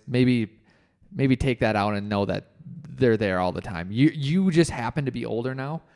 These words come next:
So it's like you get rank in the army. So you can say, "Look at them." You can, you know, p-, point at someone without seeing the stick in, in, in your own eye. So I don't know. Let's, let's maybe knock that off. Uh, <laughs> number two,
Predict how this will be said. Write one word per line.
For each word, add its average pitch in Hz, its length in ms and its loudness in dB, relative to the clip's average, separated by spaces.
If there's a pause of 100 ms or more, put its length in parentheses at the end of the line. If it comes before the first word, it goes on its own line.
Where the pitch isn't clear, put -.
(100)
So 131 140 -2
it's 120 120 -2
like 131 160 -2
you 131 80 -6
get 123 180 -2
rank 107 300 -6
in 117 100 -8
the 110 120 -6
army. 101 380 -6
So - 100 -4
you 120 100 0
can 113 140 -6
say, 101 240 -6
"Look 147 320 4
at 123 160 -10
them." 127 340 -8 (140)
You 135 80 -10
can, 131 180 -4
you 131 120 -2
know, 104 180 -6 (480)
p-, - 120 -8
point 143 300 0
at 131 140 -4
someone 127 300 -4
without 113 340 -2
seeing 113 200 -6
the 101 80 -8
stick - 280 -8
in, 101 160 -8
in, 104 220 -12
in 117 180 -10
your 92 180 -6
own 87 160 -6
eye. - 260 -14
So 101 340 -8 (520)
I 104 120 -6
don't 87 80 -6
know. 82 120 -8
Let's, - 200 -14 (360)
let's 117 200 -6
maybe 110 160 -8
knock 98 240 -10
that 95 160 -6
off. - 240 -8 (400)
Uh, 135 760 2 (200)
<laughs> - 220 -20
number 160 360 -2
two, 147 480 -6